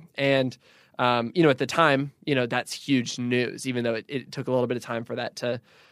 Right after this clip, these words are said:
it, it's taking a lot of time for that to actually come to life. That was a big deal when that happened. And you posted right away, screenshot of that thing, and you're like,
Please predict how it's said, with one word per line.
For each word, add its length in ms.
it, 200
it's 200
taking 340
a 60
lot 160
of 60
time 200
for 80
that 100
to 160
actually 540
come 220
to 120
life. 320
That 80
was 140
a 40
big 360
deal 180
when 100
that 100
happened. 260
And 80
you 80
posted 400
right 280
away, 340
screenshot 580
of 80
that 220
thing, 280
and 80
you're 100
like, 240